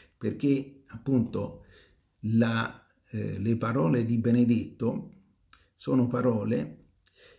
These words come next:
di un papa che deve dichiarare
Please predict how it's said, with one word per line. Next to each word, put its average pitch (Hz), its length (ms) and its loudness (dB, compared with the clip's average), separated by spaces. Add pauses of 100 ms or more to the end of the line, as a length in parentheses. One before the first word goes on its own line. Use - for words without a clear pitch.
(720)
di 120 360 2
un 117 180 0
papa - 720 -6 (460)
che - 560 -2 (920)
deve 110 800 2
dichiarare 120 1400 -2